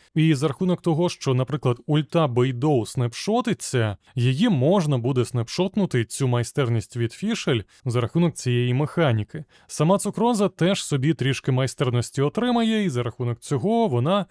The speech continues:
бафне більше майстерності команді. Коротше, цей баф хоч і не неймовірний, однак він посилить навіть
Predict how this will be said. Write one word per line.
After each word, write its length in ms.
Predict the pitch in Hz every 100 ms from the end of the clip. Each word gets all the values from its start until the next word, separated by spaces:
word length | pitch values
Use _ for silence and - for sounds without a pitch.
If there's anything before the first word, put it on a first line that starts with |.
| _
бафне 420 | 123 147 190 180 170
більше 420 | 120 180 - 170
майстерності 760 | 131 120 - 117 139 - -
команді. 720 | - 175 175 120 110 101 107 107 _ _
Коротше, 600 | 160 208 - - 190 185 - _ -
цей 300 | - 220 185
баф 380 | 127 190 180 -
хоч 380 | 175 190 - - -
і 180 | 170 175
не 280 | 131 131 156
неймовірний, 920 | 147 147 139 131 185 247 226 123 104 _ _
однак 400 | 139 147 214 -
він 260 | 131 196 190
посилить 520 | 139 - 214 208 127
навіть 480 | 127 180 165 -